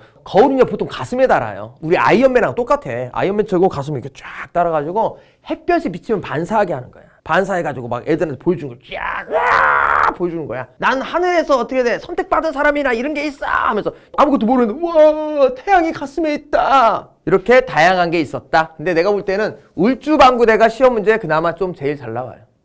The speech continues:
그다음 도구 볼게요. 반달독화, 추수한 데 씁니다. 추수할 때. 어?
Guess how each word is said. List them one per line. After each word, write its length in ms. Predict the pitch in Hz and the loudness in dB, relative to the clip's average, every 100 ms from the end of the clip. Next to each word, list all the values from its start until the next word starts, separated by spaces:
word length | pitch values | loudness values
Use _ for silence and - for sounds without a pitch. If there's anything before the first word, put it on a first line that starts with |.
| _ | _
그다음 180 | 170 | -6
도구 200 | 160 233 | -4 -4
볼게요. 320 | 196 - 107 - _ _ | -2 -4 -8 -12 _ _
반달독화, 680 | - 180 208 247 190 - 123 | 0 2 6 6 6 -2 -8
추수한 500 | - - 330 339 302 | -8 -12 -2 2 2
데 80 | 202 | 2
씁니다. 320 | 170 123 98 | -4 -8 -14
추수할 540 | 104 214 196 147 107 - | -12 -12 -4 -4 -4 -10
때. 180 | 80 _ | -20 _
어? 80 | - | 6